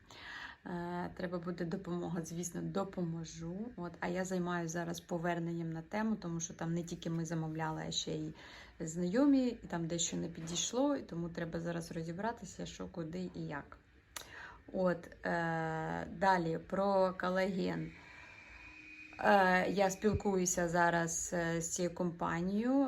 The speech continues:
е, "Чий колаген", з'ясовую там сертифікати, все, тому що для мене важливо, щоб він був якісний,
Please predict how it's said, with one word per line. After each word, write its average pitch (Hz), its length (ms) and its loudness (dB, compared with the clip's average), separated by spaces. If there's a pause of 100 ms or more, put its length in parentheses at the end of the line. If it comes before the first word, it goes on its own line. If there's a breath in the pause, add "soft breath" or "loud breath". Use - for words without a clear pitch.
(100)
е, 202 160 0
"Чий 214 220 -2
колаген", 208 600 0
з'ясовую 175 680 0
там 165 200 -4
сертифікати, 190 960 0
все, 220 320 -2
тому 180 260 -4
що 170 180 -2
для 175 100 0
мене 170 220 0
важливо, 202 340 -2
щоб 165 220 -4
він 180 200 0
був 165 240 -2
якісний, 185 840 -2